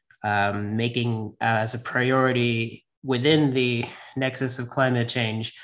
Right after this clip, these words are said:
to prioritize the completion of the North-South Greenway in Sausalito. Uh, thank you.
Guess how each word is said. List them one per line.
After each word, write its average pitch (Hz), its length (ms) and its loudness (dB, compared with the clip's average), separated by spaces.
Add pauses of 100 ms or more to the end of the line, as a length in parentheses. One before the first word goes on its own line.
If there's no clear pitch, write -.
(280)
to 113 360 0
prioritize 123 840 2
the 117 240 0
completion 120 560 -2
of 117 100 0
the 117 80 0
North-South 117 480 0
Greenway 113 560 0 (580)
in 110 220 -2
Sausalito. 101 760 -4 (480)
Uh, 95 300 -2 (920)
thank 113 240 -6
you. - 120 -12